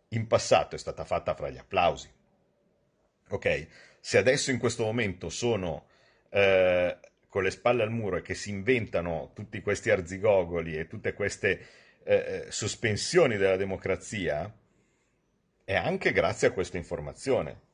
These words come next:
C'è una certa differenza, eh, fra votare al novantacinque per cento in un Parlamento plaudente e non farlo votare. No? Cioè, nell'altro caso, vale a dire quello di Monti,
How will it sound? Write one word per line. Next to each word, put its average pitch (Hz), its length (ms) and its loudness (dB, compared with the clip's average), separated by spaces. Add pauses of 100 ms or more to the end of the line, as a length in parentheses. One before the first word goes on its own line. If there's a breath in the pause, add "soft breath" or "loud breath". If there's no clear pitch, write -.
C'è - 100 -10
una 98 100 -4
certa 110 240 -2
differenza, 110 540 0
eh, 90 80 2
fra 95 160 2
votare 101 420 2
al 95 100 2
novantacinque 90 680 -4
per 85 160 -6
cento 98 320 -6
in 90 40 -8
un 82 120 -10
Parlamento 92 520 -4
plaudente 90 800 -4 (680 soft breath)
e 120 120 4
non 113 180 2
farlo 107 360 4
votare. 76 680 -2 (2500)
No? 90 440 -2
Cioè, - 300 0
nell'altro 113 640 2
caso, 101 800 2
vale 87 200 -2
a - 20 -2
dire 101 280 0
quello 98 220 -2
di 87 100 -6
Monti, 110 640 -6